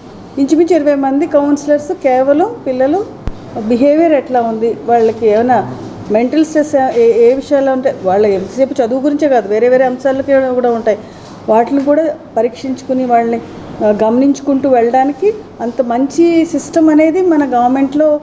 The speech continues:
ఉందన్నమాట. మీరు అందరూ కూడా మిమ్మల్ని, మీరు మమ్మల్ని సహ-, సహకరించండి. ఏంటంటే యూరియా అనేది అవైలబిలిటీ చక్కగా ఉంది, కావాల్సిన యూరియా అంతా కూడా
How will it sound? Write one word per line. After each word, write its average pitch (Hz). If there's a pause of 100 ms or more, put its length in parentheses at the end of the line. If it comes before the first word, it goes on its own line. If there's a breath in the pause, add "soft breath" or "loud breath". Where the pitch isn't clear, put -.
(300)
ఉందన్నమాట. 220 (800)
మీరు 277
అందరూ 240
కూడా 277
మిమ్మల్ని, 262
మీరు 254
మమ్మల్ని 247
సహ-, 220
సహకరించండి. 226
ఏంటంటే 254
యూరియా 285
అనేది 294
అవైలబిలిటీ 269 (100)
చక్కగా 269
ఉంది, 240 (800)
కావాల్సిన 269
యూరియా 269
అంతా 254
కూడా 285